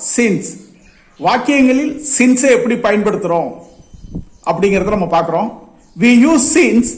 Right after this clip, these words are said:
as a preposition. We use since as a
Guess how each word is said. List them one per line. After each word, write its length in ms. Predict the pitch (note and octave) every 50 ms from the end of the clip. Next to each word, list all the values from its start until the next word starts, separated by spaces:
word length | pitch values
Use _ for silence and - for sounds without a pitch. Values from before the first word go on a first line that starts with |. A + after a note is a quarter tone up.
| - -
as 260 | A3 G#3+ A#3+ A#3 -
a 60 | C#4+ C#4
preposition. 640 | - C4+ C4+ C4+ C#4+ C#4+ C4+ C4 F#3+ - G3 D#3+ C3 - - - - - - - - - - _ _ _ - -
We 40 | D3+
use 440 | F#3+ G3+ A#3 C4+ B3+ A3+ A#3+ C#4 B3 - -
since 240 | C4 C4 B3 - C4
as 240 | C4 B3+ B3 - C4
a 140 | C#4+ D#4